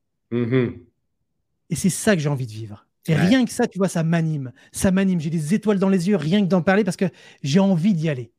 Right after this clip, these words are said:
Speaker 1: Et, et, et, et Geoffrey, en, combien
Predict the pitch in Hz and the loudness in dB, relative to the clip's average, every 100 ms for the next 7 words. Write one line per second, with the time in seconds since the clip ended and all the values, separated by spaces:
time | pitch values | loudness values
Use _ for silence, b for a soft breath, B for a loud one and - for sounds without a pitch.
0 | _ _ _ - 147 151 139 143 139 131 | _ _ _ 0 2 6 6 6 6 4
1 | 135 127 120 - _ - 135 143 135 160 | 4 -2 -4 -8 _ -14 0 2 4 4
2 | 175 - - 131 139 - - 170 156 170 | 2 0 -4 -2 -2 -8 0 2 6 6
3 | 175 | 6